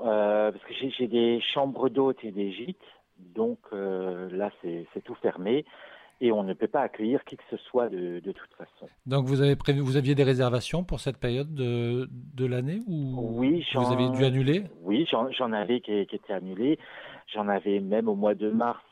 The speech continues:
Speaker 1: euh, voyez-vous, bah, des Italiens de la région de Venise qui ont également annulé, euh, puisque ça commençait là-bas avant nous. Euh, oui,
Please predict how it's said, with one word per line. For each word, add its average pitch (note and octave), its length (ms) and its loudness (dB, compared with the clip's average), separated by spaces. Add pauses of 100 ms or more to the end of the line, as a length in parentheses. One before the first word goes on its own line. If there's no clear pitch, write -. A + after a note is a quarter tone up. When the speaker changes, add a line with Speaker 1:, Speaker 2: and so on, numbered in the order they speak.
Speaker 1:
euh, G2+ 640 -2
voyez-vous, A2 280 -2
bah, A#2 160 2
des G2+ 180 -6
Italiens A2+ 540 -2
de G2+ 120 -2
la G2 100 0
région G#2+ 340 -4
de G2 60 -4
Venise G2+ 400 -2 (220)
qui G#2+ 120 -8
ont G2+ 200 -4 (120)
également G2 420 -2
annulé, E2+ 560 -4 (720)
euh, F2+ 600 -2
puisque - 260 -20
ça G2 80 -8
commençait F2 420 -6
là-bas F#2 360 -2
avant E2+ 220 -12
nous. A#2 280 -10 (640)
Euh, D#2+ 380 -12
oui, A#2 260 0